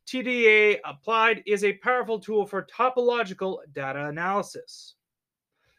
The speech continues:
The R blog explains technical obstacles of switching R to U T F eight and U C R T on Windows. Very detailed, very technical, if you like that sort of thing.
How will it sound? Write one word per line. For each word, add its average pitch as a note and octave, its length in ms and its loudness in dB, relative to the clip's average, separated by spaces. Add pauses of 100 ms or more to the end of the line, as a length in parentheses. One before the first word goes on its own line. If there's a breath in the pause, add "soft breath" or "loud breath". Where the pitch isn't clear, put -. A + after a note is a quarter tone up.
(240)
The A#3 100 0
R A#3 240 4
blog G3+ 360 2
explains F#3+ 1000 -4 (260)
technical A#3 480 0
obstacles E3+ 680 -6
of E3 200 -8
switching G3 420 -6
R F3 460 0 (320 loud breath)
to F#3+ 360 -4 (180)
U A3 180 -6
T G#3 240 -2
F F3 260 2
eight A#3+ 340 -2
and F#3+ 360 -4
U F#3+ 280 -6
C F#3+ 240 -6
R E3 200 0
T E3 200 -6
on D#3+ 260 -6
Windows. D3 680 -6 (1040)
Very A3+ 440 4
detailed, G#3+ 500 -4
very G3 240 0
technical, A3+ 680 -2 (120)
if D3 220 -12
you D#3 420 -6 (320)
like E3+ 300 -4
that E3 260 -4
sort E3+ 220 -4
of E3+ 100 -4
thing. F#3+ 380 -6